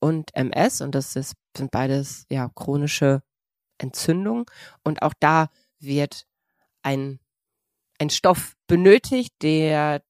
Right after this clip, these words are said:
eigentlich dem Körper, wenn er woanders genutzt wird, dazu helfen kann, sich selber zu regulieren. Und ich konnte mich ganz lange nicht regulieren. Und dann habe ich jetzt ein Mittel bekommen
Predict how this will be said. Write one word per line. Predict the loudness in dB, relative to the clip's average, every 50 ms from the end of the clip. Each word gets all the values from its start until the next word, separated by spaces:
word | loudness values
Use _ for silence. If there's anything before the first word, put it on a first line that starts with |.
| _ _ _ _ _ _ _ _ -2
eigentlich | -2 -2 -2 -4 -8 -8 -8 -6 -6 -6 -8 -8
dem | -10 -10 -10
Körper, | -8 -4 -2 -2 -2 -2 -4 -2 0 0 0 0 -2 -6 -10
wenn | -10 -6 -4 -4 -2 -2
er | -2 -2 -2 -4
woanders | -4 -4 -4 -4 -2 -2 -2 -2 -4 -6 -14 -14 _
genutzt | -6 -4 -2 -2 -4 -4 -8 -14 -6 -2 0
wird, | 0 0 0 -4 -12 _ _ _ _ _ _ _
dazu | 0 2 2 2 0 -2 -4 -2 0
helfen | 0 0 0 -2 -6 -10
kann, | -8 -6 -6 -6 -6 -8 -10 -16 -20 -16
sich | -12 -10 -8 -2
selber | 0 0 2 2 0 -2
zu | -4 -6 -4
regulieren. | -4 -2 0 0 -2 0 0 -2 -2 -2 -4 -6
Und | -8 -8 -8 -8 -8 -12 -16 -20 _ _ _ -14
ich | -12 -8 -6
konnte | -4 -4 -4 -4 -4
mich | -4 -2 -4 -4 -8 -2
ganz | 0 0 0 0 0 -4
lange | -4 -2 -2 -2
nicht | -4 -6 -8 -8
regulieren. | -4 -2 -2 0 2 2 2 0 -2 -4 -8 _ _ _ _ _ _ _ _
Und | 2 4 4 4 4 2 -2 -6 -12 _ _ _ _ _ _ _ _ _ _ _ _
dann | 2 2 2 2 0 -4 _ _ _ _ _ _
habe | -4 -2 -2 -2
ich | -2 0
jetzt | 0 -2 0 -2 -8 -10 -6 -4
ein | -2 -2 -2 -4 -6 -10 _ _
Mittel | -6 -4 0 0 0 0
bekommen | 0 -2 -8 -2 2 2 2 2